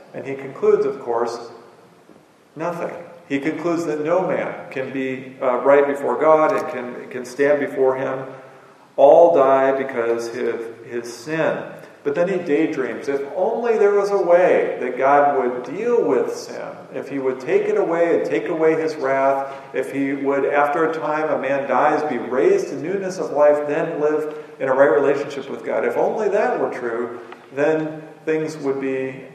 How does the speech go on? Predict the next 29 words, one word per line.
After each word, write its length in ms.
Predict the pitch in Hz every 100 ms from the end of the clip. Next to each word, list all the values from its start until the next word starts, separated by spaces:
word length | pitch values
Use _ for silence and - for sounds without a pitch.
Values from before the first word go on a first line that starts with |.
| -
uh, 400 | 123 117 120 - -
great. 600 | 185 - - - - -
But 320 | 139 139 139
he 80 | 135
concludes, 580 | 127 - 135 127 123 - - - - - _ _ _ _ -
"But, 240 | 151 160
however, 400 | 151 143 139 139
that's 220 | 131 131 131
only 260 | 131 127
a 60 | 120
daydream, 560 | 120 120 120 117 113
and 420 | 123 - 120 117 117
as 220 | 120 120
it 120 | 120
is, 220 | 120 120
there 180 | 135 127
is 120 | 123
no 160 | 127 120
hope. 500 | 113 120 113 - - - - - -
Um, 380 | 117 113 113 113 113 -
all 160 | 135 139
we 80 |
have 120 | 131 -
to 60 |
look 200 | 123 120
forward 260 | 135 120 117 117
to 260 | 110 -
is 220 | - 104
death." 560 | 104 117 120 - -